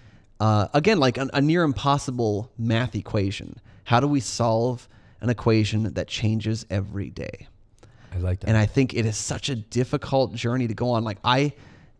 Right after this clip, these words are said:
Speaker 1: my brain melts just watching how, how he,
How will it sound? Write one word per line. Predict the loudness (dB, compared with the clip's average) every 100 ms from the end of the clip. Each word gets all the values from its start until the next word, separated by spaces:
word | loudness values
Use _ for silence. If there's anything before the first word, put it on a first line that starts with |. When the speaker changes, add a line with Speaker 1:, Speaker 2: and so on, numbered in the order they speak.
| -16 -16 -8
Speaker 1:
my | 0 2 2
brain | 0 0 2 2 0
melts | -4 -8 -14 -16
just | -6 -6 -2
watching | -2 -2 -2 -4
how, | -4
how | -4 -4 -2
he, | -2 -4 -6